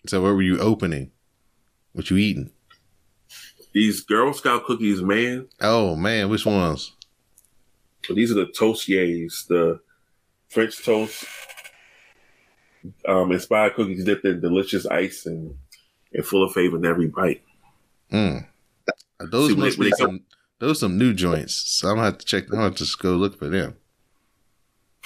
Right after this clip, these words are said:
Speaker 2: And them girl, they, it's, they in season, so you know, the, they'll, they, they'll be coming up to you saying, "We got cookies."
Speaker 1: Yeah, next time I go to a, a,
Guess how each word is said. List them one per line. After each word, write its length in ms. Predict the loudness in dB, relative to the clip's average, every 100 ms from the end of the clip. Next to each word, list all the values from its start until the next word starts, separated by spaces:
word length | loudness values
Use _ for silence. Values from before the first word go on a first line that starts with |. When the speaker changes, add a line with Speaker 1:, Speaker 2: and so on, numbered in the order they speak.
| -14 -12 -2
Speaker 2:
And 160 | 4 4
them 160 | 4
girl, 200 | 2 2
they, 240 | 2 0 -2
it's, 160 | -2 0
they 160 | 2 2
in 140 | 0
season, 400 | 0 0 2 2
so 140 | 2 0
you 100 | 2
know, 440 | 2 2 0 -6 _ _ _ _ _ _ _ _ _ _ _ _ -2
the, 340 | 0 0 -4 -6 -2
they'll, 220 | 0 2
they, 120 | 0 -2
they'll 220 | 0 0
be 100 | 0
coming 260 | -2 0 0
up 140 | -2
to 80 | -2
you 200 | 0 0
saying, 280 | 0 -2 0
"We 60 | 0
got 200 | 0 0
cookies." 520 | -4 -4 -10 -10 -18 _ _
Speaker 1:
Yeah, 440 | -4 2 2 2 2
next 280 | 0 -2 -2
time 260 | 0 2
I 60 | 2
go 240 | 2 2
to 360 | 2 2 2 4
a, 100 | 2
a, 460 | 2 2 2 2